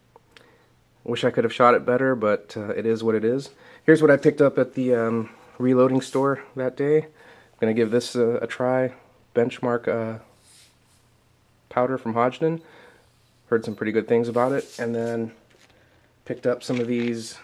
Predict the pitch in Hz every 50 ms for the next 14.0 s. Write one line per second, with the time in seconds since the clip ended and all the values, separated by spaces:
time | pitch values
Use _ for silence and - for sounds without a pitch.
0 | - - - 120 123 117 113 113 110 107 - - - - - - - _ - -
1 | - 120 113 117 113 113 - 117 110 107 104 113 110 110 113 123 139 147 143 -
2 | - _ _ _ _ _ _ _ - - - - - _ - - _ _ _ _
3 | _ _ 98 98 98 98 98 101 104 98 98 98 101 101 101 98 92 98 - _
4 | _ - - 110 101 101 98 95 110 110 101 92 90 - 90 92 92 - - -
5 | 95 95 95 98 - - _ _ _ _ _ _ - _ _ - - - 113 107
6 | 113 113 117 120 120 139 139 135 127 - - _ - - - - - - - -
7 | - - _ _ - 113 110 113 110 110 107 107 - - _ _ _ _ _ 113
8 | 113 113 113 113 113 110 104 - 107 101 104 - - 107 101 92 95 90 - -
9 | 113 101 101 98 - - 104 98 95 95 92 101 98 98 95 - - - 98 95
10 | 95 92 90 87 82 - - - 87 85 - - 80 78 - 90 90 87 87 -
11 | - - - - 98 101 - - - 110 107 110 110 - 120 113 113 113 - -
12 | 90 90 - - - - - _ _ _ _ - - - - - _ _ _ _
13 | _ _ _ - - 95 92 - - 90 82 - 82 - - - - - - -